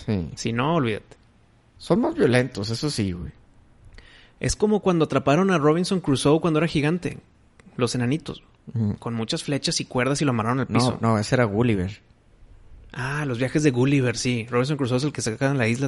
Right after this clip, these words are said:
Speaker 2: perdido, güey. Sí.
Speaker 1: Con martes. Oh, no, era viernes, ¿no? Su,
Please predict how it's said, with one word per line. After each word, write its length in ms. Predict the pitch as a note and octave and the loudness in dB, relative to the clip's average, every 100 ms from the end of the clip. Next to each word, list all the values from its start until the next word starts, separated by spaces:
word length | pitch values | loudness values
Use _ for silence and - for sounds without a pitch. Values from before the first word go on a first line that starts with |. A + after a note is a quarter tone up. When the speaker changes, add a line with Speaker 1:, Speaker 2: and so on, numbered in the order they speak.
| - - | -6 -6
Speaker 2:
perdido, 320 | A2 A#2 A2+ | -4 -2 -4
güey. 80 | A2 | -2
Sí. 160 | C#3+ A2+ | -2 0
Speaker 1:
Con 200 | G2+ G#2 | 0 2
martes. 680 | G#2 A2+ - G2+ - - - - - - - - - - | 2 -2 -4 -10 -8 -12 -16 -20 -20 -20 -20 -20 -20 -8
Oh, 80 | G#2 | -4
no, 240 | A#2 A#2+ G#2 | 0 0 0
era 140 | A#2 | 0
viernes, 420 | A#2 G#2+ G#2 A#2+ G#2+ | 0 -2 -2 -2 -2
¿no? 240 | G2+ C3+ | -4 -6
Su, 360 | - G2 F#2+ | -6 -6 -6